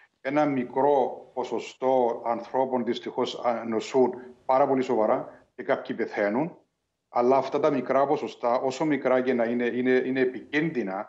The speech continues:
και μας ενδιαφέρουν, γιατί μολύνονται πάρα, πάρα πολλοί άνθρωποι. Έτσι, μολύνονται πάρα πολλές χιλιάδες, έχουν μολυνθεί εκατομμύρια άνθρωποι παγκόσμια και γι' αυτό έχουν, ε, πεθάνει και πάρα πολλοί ως ένα μικρό ποσοστό.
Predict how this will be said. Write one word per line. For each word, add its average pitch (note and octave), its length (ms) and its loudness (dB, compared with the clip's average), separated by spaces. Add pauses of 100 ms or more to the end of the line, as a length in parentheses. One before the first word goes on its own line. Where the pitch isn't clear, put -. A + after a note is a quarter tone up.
(320)
και - 80 -8
μας D3 180 -2
ενδιαφέρουν, A#2+ 600 2
γιατί C#3+ 640 2 (240)
μολύνονται C#3+ 540 0
πάρα, D3 360 2
πάρα D3 200 2
πολλοί C#3 260 -2
άνθρωποι. - 440 -6 (720)
Έτσι, G#2+ 320 -8
μολύνονται C3 600 2
πάρα D#3 380 2
πολλές C3+ 220 -2
χιλιάδες, G#2+ 480 -10
έχουν C#3 180 -6
μολυνθεί C3+ 360 0
εκατομμύρια C#3 600 2
άνθρωποι B2+ 300 -4
παγκόσμια G#2 800 -4 (440)
και C#3+ 80 -6
γι' B2+ 100 2
αυτό B2 280 -2
έχουν, D#3+ 220 2
ε, - 680 -2 (180)
πεθάνει C3+ 420 0
και D3 120 -2
πάρα C3+ 260 4
πολλοί C3+ 520 0
ως E3 280 0
ένα E3+ 200 2
μικρό D#3+ 400 2
ποσοστό. D#3+ 640 -2